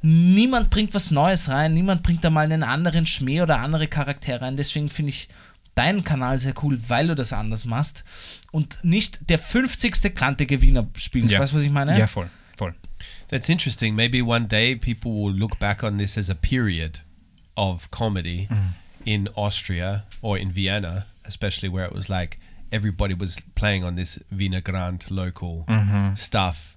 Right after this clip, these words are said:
Speaker 3: you know, and then the next kind of period of comedy comes
Speaker 2: Ja.
Speaker 3: at some point.
Speaker 1: Ja, aber dieser grantige Wiener, das zieht sich halt durch und durch. Es wird jetzt nur als Vehikel noch verwendet, um Sketches rauszuballern,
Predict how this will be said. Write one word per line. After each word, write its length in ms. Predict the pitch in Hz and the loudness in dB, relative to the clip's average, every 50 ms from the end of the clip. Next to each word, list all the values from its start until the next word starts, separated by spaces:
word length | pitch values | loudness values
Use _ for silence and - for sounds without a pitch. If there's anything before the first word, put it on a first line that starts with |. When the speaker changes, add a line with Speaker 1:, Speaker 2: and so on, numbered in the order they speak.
| _ - | _ -8
Speaker 3:
you 100 | 104 101 | -6 -4
know, 140 | 95 92 92 98 101 - | -2 -2 -2 -2 -4 -4
and 100 | - 98 | -4 -2
then 160 | 98 98 98 | -2 0 0
the 80 | 98 98 | 0 -2
next 420 | 98 101 101 - - - - - - _ _ _ _ _ _ _ _ - | -2 -2 -4 -4 -8 -12 -14 -18 -20 _ _ _ _ _ _ _ _ -8
kind 220 | - 101 95 95 | -4 -4 -2 -2
of 220 | 92 87 - - - - - - | -2 -4 -6 -10 -16 -20 -6 -2
period 460 | - - - 107 101 95 90 90 85 92 | 0 0 2 2 2 0 -2 -2 -4 -8
of 140 | 82 - | -10 -10
comedy 400 | - - - 95 90 90 85 90 | -10 -10 -8 -8 -6 -6 -8 -10
comes 560 | 82 - - 98 87 82 82 87 90 - - - - - | -10 -10 -10 -10 -8 -8 -6 0 2 2 2 2 2 2
Speaker 2:
Ja. 340 | 113 107 113 127 123 110 95 - - - - - - | 2 4 4 2 2 0 -2 -2 0 0 0 0 -2
Speaker 3:
at 100 | - 95 - | -4 -4 -4
some 200 | - 98 90 90 | -2 -2 -2 -2
point. 280 | - 95 92 87 87 - | -2 -4 -2 -2 -4 -2
Speaker 1:
Ja, 140 | 147 165 202 | 0 0 0
aber 100 | 202 180 | 2 2
dieser 220 | 170 165 156 180 175 | 0 0 2 0 0
grantige 500 | 175 156 160 165 160 - 170 170 151 - | 2 2 2 6 8 8 8 6 4 0
Wiener, 260 | 143 156 165 165 147 | 0 0 2 2 0
das 280 | 113 113 - - - | 0 -2 -6 -6 -4
zieht 200 | - - 160 151 | 0 0 0 2
sich 140 | - - 123 | 2 2 2
halt 200 | 135 135 120 - | 2 0 0 0
durch 200 | 147 147 151 - | 0 0 2 2
und 180 | 147 131 113 - | 0 0 0 2
durch. 220 | 139 151 151 143 | 2 2 2 2
Es 120 | 127 - - | -2 -2 0
wird 80 | 139 139 | 0 0
jetzt 180 | 143 135 - - | 0 0 0 0
nur 120 | 147 139 | 0 2
als 180 | 131 123 - 135 | 2 2 2 2
Vehikel 380 | 131 110 131 156 - - 160 | 0 0 -2 -2 -2 0 0
noch 160 | 147 143 131 | 0 0 -2
verwendet, 520 | - - - 139 123 127 127 127 131 123 123 | -2 -2 0 4 6 4 4 4 0 -6 -6
um 140 | 117 120 110 | -6 -6 -4
Sketches 560 | - - - 127 - - - 156 120 120 113 | -4 -4 -4 -4 -2 -2 0 0 0 2 2
rauszuballern, 840 | 113 110 107 - - - 110 - - 110 107 107 107 107 107 107 | 2 2 0 -2 -4 -6 -6 -2 -2 -2 0 0 0 -2 -2 -4